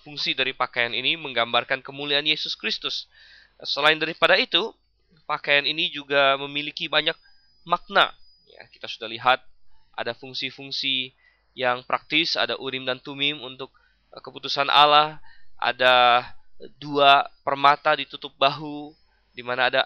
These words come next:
enam nama Israel di tiap-tiap, uh, permata tatahan, itu untuk menggambarkan bahwa imam besar,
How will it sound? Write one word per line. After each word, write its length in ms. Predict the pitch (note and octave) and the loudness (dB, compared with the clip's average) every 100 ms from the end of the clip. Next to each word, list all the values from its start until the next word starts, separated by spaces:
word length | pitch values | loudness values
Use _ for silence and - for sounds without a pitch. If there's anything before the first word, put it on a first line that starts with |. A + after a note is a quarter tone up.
| C#3 | 0
enam 400 | C#3 C#3 C#3+ G#2+ C3+ | 4 4 2 -4 -2
nama 400 | C3+ C#3 C3+ - | 0 0 0 -2
Israel 480 | - - C3+ C#3+ | -4 0 2 2
di 160 | C#3+ C#3 | 2 -4
tiap-tiap, 440 | C#3+ - - C#3 - _ - _ _ | -4 -4 0 0 0 _ -20 _ _
uh, 80 | - | -8
permata 400 | C#3+ C3+ C3+ C#3 | -6 2 2 2
tatahan, 560 | C#3 C#3 C#3+ C#3 C#3 C#3 | 0 0 0 2 0 0
itu 180 | C#3+ E3 | -10 -10
untuk 220 | E3+ - _ | -10 -12 _
menggambarkan 720 | D#3+ D3+ D#3 D#3 D#3 F#3 C3+ | -6 -2 2 2 2 -2 -2
bahwa 320 | B2 B2+ C3 | -4 -4 -4
imam 240 | B2+ C#3 C#3 | -4 -6 -6
besar, 400 | C#3+ D#3 C3+ | -4 0 0